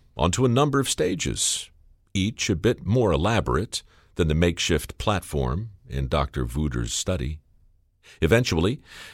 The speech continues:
Etta found the audience she'd always dreamed of reaching, an audience that could express its gratitude without fear or reservation,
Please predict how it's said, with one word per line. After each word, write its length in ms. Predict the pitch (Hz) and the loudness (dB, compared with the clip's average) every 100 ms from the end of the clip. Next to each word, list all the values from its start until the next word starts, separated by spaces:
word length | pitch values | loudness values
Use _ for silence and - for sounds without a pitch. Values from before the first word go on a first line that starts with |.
| - _ _ | -20 _ _
Etta 160 | 135 180 | 4 4
found 340 | - 107 123 | 4 4 6
the 100 | 143 | 6
audience 560 | 85 87 101 123 - - | 6 6 4 2 0 -2
she'd 200 | - 143 | 2 4
always 580 | 151 117 58 - - - - | 4 4 0 -2 -4 -4 -6
dreamed 300 | 80 76 64 | 0 0 2
of 120 | 60 | 0
reaching, 440 | 69 69 - 123 - _ _ _ - | 0 0 -2 -4 -8 _ _ _ 0
an 100 | 78 | 2
audience 460 | 82 98 113 123 | 4 4 2 0
that 120 | - - | -2 0
could 120 | 78 | 0
express 520 | - - 110 135 - | 0 0 2 4 2
its 160 | 73 - | -2 0
gratitude 720 | 110 120 123 - 127 131 120 | 2 2 2 0 0 0 -2
without 360 | - 107 143 | -2 0 -2
fear 540 | - - 104 101 110 117 - | -4 -4 -2 -2 -4 -10 -8
or 140 | 73 | -4
reservation, 800 | 80 90 120 95 82 76 69 57 | 0 0 0 2 2 2 0 -4